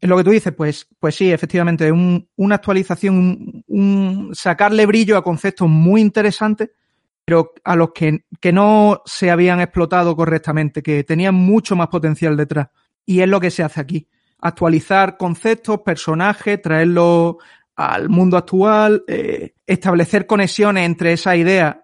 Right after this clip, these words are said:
de una forma más orgánica y, y mejor desarrollada.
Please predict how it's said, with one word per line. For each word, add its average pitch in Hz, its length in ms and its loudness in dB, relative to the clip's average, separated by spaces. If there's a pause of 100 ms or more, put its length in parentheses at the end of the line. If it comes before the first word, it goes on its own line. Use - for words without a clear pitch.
(120)
de 156 420 2
una 170 220 0
forma 160 760 -2 (580)
más 180 260 -4
orgánica 175 840 0
y, 156 460 -4 (240)
y 151 640 -2 (240)
mejor 180 400 0
desarrollada. 170 720 0